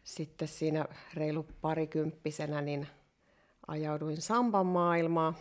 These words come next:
Mua yksi kaveri pyysi, niin kuin, hei, suora, että joo, hän tietää, että sä harrastat tota tanssia, että hänellä olisi tämmönen tai olisi tämmönen niin kuin sambaryhmä, että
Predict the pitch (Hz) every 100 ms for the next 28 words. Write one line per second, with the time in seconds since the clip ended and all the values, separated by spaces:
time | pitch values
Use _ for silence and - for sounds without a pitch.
0 | - 180 156 156 143 - 165 156 147 147
1 | 143 139 143 156 - 160 67 62 - 80
2 | - 170 196 208 190 185 175 165 151 -
3 | 156 147 147 143 147 - 147 143 180 175
4 | 170 - 143 113 - - 156 - - -
5 | - - - - _ - 220 247 214 190
6 | 196 180 165 160 156 151 156 - 160 147
7 | 143 147 151 143 135 139 143 123 - -
8 | -